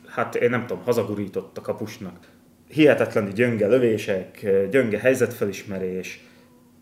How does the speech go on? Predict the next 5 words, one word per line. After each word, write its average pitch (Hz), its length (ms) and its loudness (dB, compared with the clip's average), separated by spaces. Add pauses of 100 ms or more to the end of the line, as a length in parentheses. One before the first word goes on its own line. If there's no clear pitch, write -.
egyszerűen 107 800 -2
minden, 104 680 -2 (180)
ami 101 400 -4 (1500)
mindegy, 104 380 -6
lényegtelen. 110 600 -2